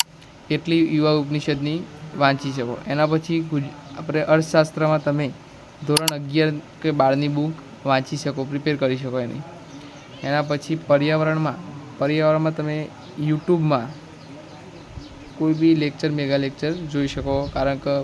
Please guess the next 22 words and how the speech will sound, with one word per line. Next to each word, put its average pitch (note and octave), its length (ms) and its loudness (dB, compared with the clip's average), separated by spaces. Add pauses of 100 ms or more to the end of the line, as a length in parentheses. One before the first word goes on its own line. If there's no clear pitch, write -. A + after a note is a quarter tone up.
પર્યાવરણ C#3+ 400 2
તમારે C#3 240 -2
વાંચવાની C3+ 400 -2
જરૂર C3 300 -4
નથી. C3+ 380 -6 (880)
તો D3+ 120 4
બી D3+ 100 2
તમે C#3+ 400 -2
YouTube-માં C#3 380 0
લેક્ચર, C3 320 -4
એટલે - 260 -8
વિજ્ઞાન C#3+ 580 0 (180)
and D3 160 -2
ટેકનોલોજીમાં D3 580 0
વેબ C#3+ 240 2 (100)
સંકુલનો C#3 420 0
આપણે C3 400 -2 (440)
તમે D3 160 2
અકરમ D#3 360 2
સરની, D#3 460 0 (640)
અકરમ D#3 380 0
શેરસિયાની D#3 920 0